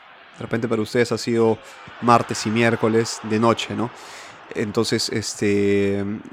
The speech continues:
yo lo he visto de madrugada. Les he dicho que ha sido un, un delirio. Yo he estado en un, una habitación cerrada porque aquí siendo las dos de la mañana estaba mirando, eh, la, la computadora con mis audífonos,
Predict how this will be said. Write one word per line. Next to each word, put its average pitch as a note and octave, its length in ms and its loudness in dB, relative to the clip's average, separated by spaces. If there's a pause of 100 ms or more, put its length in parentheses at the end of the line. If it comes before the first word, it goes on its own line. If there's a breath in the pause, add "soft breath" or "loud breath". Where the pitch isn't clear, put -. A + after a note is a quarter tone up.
(120)
yo B2 120 2
lo A#2 40 6
he A2+ 40 4
visto A2+ 180 2
de A2+ 40 2
madrugada. G2+ 460 2
Les G2 200 -4
he A2 40 2
dicho A#2 340 2 (360)
que - 120 -4
ha G#2 40 -2
sido A#2 240 -2
un, A2 300 -4
un A2+ 140 -2
delirio. G#2+ 360 4
Yo G#2 60 4
he A2 40 2
estado A#2 500 6
en G#2 140 -4
un, A#2 320 -4 (480)
una A2 140 -2
habitación A#2+ 380 -2
cerrada A2+ 580 4
porque G2+ 400 -4 (840 loud breath)
aquí A2 320 -2
siendo A2 320 0
las G#2 140 2
dos B2 120 6
de B2+ 80 6
la A#2 80 4
mañana A#2 460 2
estaba G#2 580 2
mirando, A2 680 2 (560 loud breath)
eh, G2+ 300 -6 (680)
la, G2+ 220 -6
la G2 120 -8
computadora A2 600 4
con A#2+ 380 2
mis G#2 200 -4
audífonos, A#2 840 -2